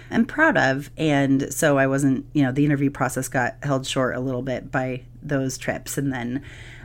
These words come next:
I went back to it. So it was just kind of funny to me that, like, I went from speaking at Google to, you know, top Silicon Valley fraud fighting companies to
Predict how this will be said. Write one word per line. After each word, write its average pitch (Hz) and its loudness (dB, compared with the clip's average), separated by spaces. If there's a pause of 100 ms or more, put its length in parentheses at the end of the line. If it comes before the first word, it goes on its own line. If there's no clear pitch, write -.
I 131 0
went 135 2
back 123 0
to 135 -2
it. 117 -2
So 147 0
it 139 0
was 135 -2
just 139 -4
kind 139 0
of 123 -6
funny 123 -2
to 127 -6
me 123 -6
that, 127 -10
like, 123 -8
I 127 -4
went 123 -6
from 123 -4
speaking 160 0
at 127 -6
Google 131 -2
to, 123 -6
you 139 -4
know, 120 -6
top - -4 (300)
Silicon 131 -4
Valley 107 -6
fraud 131 -4
fighting 113 -6
companies 123 -8
to 117 -6